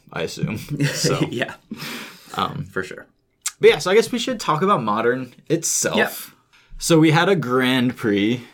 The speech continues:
Speaker 1: this past weekend.
Speaker 2: Yep.
Speaker 1: Um,
Speaker 2: G P L A.
Speaker 1: Yep. It's actually a great weekend for Magic coverage. I kept flipping between G P L A and, uh, S C G Syracuse,
Speaker 2: Yeah,
Speaker 1: so.
Speaker 2: yeah, a lot of, a lot of fun stuff going on, for sure.
Speaker 1: In-, including,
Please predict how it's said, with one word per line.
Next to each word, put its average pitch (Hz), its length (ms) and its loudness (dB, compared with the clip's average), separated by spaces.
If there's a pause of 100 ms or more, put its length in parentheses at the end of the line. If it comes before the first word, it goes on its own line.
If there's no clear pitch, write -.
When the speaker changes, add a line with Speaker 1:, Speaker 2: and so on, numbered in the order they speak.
(100)
Speaker 1:
this 113 160 -2
past 113 300 -2
weekend. 104 480 0
Speaker 2:
Yep. 123 280 -2
Speaker 1:
Um, 95 160 -2
Speaker 2:
G 113 100 0
P 147 120 -2
L 156 160 0
A. 135 220 -2
Speaker 1:
Yep. 110 380 -2
It's - 80 -6
actually 226 220 0
a - 40 -2
great 95 260 -2
weekend 92 340 -6
for 95 160 -2
Magic 95 300 -4
coverage. 92 300 -2
I 95 80 -2
kept 87 180 -2
flipping 104 320 -2
between 98 560 -2 (140)
G 107 140 -2
P 110 120 0
L 98 220 2
A 95 480 0
and, 98 420 -2
uh, 80 480 -4
S - 160 -4
C 104 100 -4
G 92 140 -8
Syracuse, 98 680 -2
Speaker 2:
Yeah, 143 140 4
Speaker 1:
so. - 160 -6
Speaker 2:
yeah, 117 180 2
a 107 60 0
lot 127 120 0
of, 147 200 -8
a - 40 -8
lot 123 120 0
of 131 80 -10
fun 113 140 -6
stuff 101 260 -8
going 92 160 -4
on, 82 160 -10
for - 160 -16
sure. - 260 -10 (400)
Speaker 1:
In-, 143 220 -2
including, 139 720 2